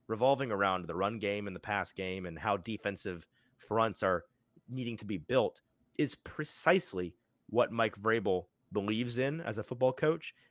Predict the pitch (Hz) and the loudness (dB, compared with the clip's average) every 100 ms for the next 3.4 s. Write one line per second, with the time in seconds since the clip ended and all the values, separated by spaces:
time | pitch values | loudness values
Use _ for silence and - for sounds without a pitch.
0 | _ 156 143 143 170 170 113 117 127 110 | _ 2 4 6 6 4 0 2 2 0
1 | - 135 131 147 143 - 160 175 - - | -4 -4 -4 -4 -6 -4 -2 -2 -6 -12
2 | - 131 147 135 180 156 117 120 113 - | -6 -2 0 2 2 2 4 4 2 -2
3 | 160 170 139 120 | -4 0 0 0